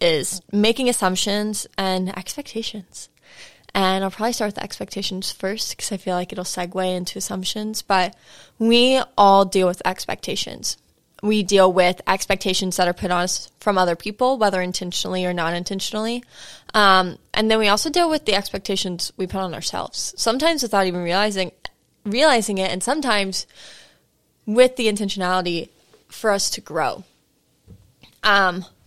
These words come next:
but expectations are hard, especially as a young adult, because we expect ourselves to be perfect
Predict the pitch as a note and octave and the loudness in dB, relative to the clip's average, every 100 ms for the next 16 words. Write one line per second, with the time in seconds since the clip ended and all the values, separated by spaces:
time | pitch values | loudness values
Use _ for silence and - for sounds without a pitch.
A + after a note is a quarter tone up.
0 | - A#3 G#3 G#3+ A3+ C#4+ - E4 A#3 A3+ | -20 -10 -8 -6 -6 -4 -4 -4 -2 -4
1 | G#3+ A3 G#3 - F3+ - - - E4+ G#3 | -2 -6 -8 -10 -16 -18 -16 -8 -4 -4
2 | F#3 - _ - - - D#4 E4 B3 G#3+ | -6 -10 _ -8 -8 -4 -4 -2 0 2
3 | G3 G3 F#3 F3 E3 E3 - - - - | 0 0 0 -2 -2 -2 -2 -10 -16 -16
4 | - - B3 B3+ A3+ G#3+ - - G3+ A#3+ | -16 -2 0 4 4 4 0 -6 0 2
5 | A#3 - - B3+ C4 - G3 - F#3 F3+ | 2 0 0 0 0 0 0 0 2 2
6 | F3 - - G3 G3 F#3+ - - A3 - | 2 -4 -6 -8 -8 -8 -12 -12 -12 -12
7 | - - - | -14 -16 -18